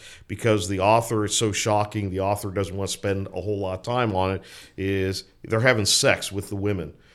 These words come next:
who minister there at the tabernacle. And we're told about, uh, confrontation that Yahweh has through an unnamed prophet. He confronts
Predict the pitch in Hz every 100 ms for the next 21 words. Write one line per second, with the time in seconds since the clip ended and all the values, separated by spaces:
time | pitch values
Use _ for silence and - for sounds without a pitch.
0 | _ - 95 95 104 95 - 90 82 95
1 | 92 92 - 82 87 - 110 107 92 85
2 | 82 98 95 _ _ _ _ _ _ _
3 | - 95 90 87 120 113 101 101 101 101
4 | - - - - - 92 90 - 113 117
5 | 110 101 127 120 127 139 131 131 - -
6 | _ - 95 95 87 85 92 104 104 104
7 | 92 95 110 120 131 135 - - - -
8 | 107 107 107 98 87 87 104 101 101 95
9 | - 107 107 117 139 131 - - - -
10 | - 95 95 90 107 107 110